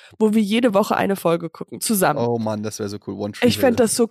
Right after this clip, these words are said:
Speaker 1: cool, weil das hat, das hat alles geil. Das hat was mit Basketball zu
Speaker 2: Hm.
Speaker 1: tun und mit Evil und sowas und
Speaker 2: Highschooler.
Speaker 1: alle Menschen sind schön.
Speaker 2: Mhm. Oh, es sind so viele Liebesdramen da.
Speaker 1: Oh, das würde ich, da,
Speaker 2: Nimmt
Speaker 1: wenn
Speaker 2: sie
Speaker 1: ich
Speaker 2: den
Speaker 1: Zeit
Speaker 2: klugen Super-Basketballspieler oder den
Speaker 1: No.
Speaker 2: toughen
Speaker 1: Oh,
Speaker 2: Super-Basketballspieler?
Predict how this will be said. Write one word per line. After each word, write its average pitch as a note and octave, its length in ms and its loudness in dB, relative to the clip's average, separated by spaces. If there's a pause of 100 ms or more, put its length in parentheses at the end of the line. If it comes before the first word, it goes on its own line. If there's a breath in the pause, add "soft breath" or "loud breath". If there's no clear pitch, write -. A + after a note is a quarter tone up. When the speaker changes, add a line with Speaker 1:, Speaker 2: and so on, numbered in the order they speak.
Speaker 1:
cool, G#3+ 180 4
weil B3+ 140 2
das B3+ 240 2
hat, - 240 -4
das C4+ 180 0
hat C4+ 160 0
alles D4 240 4
geil. C4+ 160 4
Das A3 140 0
hat G#3 100 -2
was G3+ 120 -4
mit F3+ 120 -2
Basketball A#3+ 460 -2
zu - 200 -12
Speaker 2:
Hm. - 100 0
Speaker 1:
tun B3 340 2
und F#3 160 -4
mit - 200 -8
Evil A3+ 380 2
und G3 140 -2
sowas G3 320 2
und F#3 160 -4 (280 loud breath)
Speaker 2:
Highschooler. B2+ 360 -2
Speaker 1:
alle A3 100 4
Menschen G#3+ 300 2
sind G#3+ 160 0
schön. B3 600 4 (480)
Speaker 2:
Mhm. A#2 380 -12 (300)
Oh, B2 180 -6
es B2 120 -8
sind B2+ 200 -4
so D3 120 0
viele C#3+ 180 0
Liebesdramen A2+ 720 -2
da. G#2+ 240 -4 (200)
Speaker 1:
Oh, A#3 300 2
das C#4 200 -4
würde C4+ 140 -4
ich, - 100 -10 (160)
da, - 160 -8
Speaker 2:
Nimmt D#3+ 140 4
Speaker 1:
wenn B3 60 -2
Speaker 2:
sie A#3+ 100 4
Speaker 1:
ich D3+ 40 4
Speaker 2:
den D#3+ 140 4
Speaker 1:
Zeit D#4 140 4
Speaker 2:
klugen F#3+ 460 6
Super-Basketballspieler E3+ 1200 2
oder C#3+ 140 2
den C3 160 0
Speaker 1:
No. G#3 60 -6 (100)
Speaker 2:
toughen E3 280 2
Speaker 1:
Oh, D#3+ 60 -2
Speaker 2:
Super-Basketballspieler? D3 840 2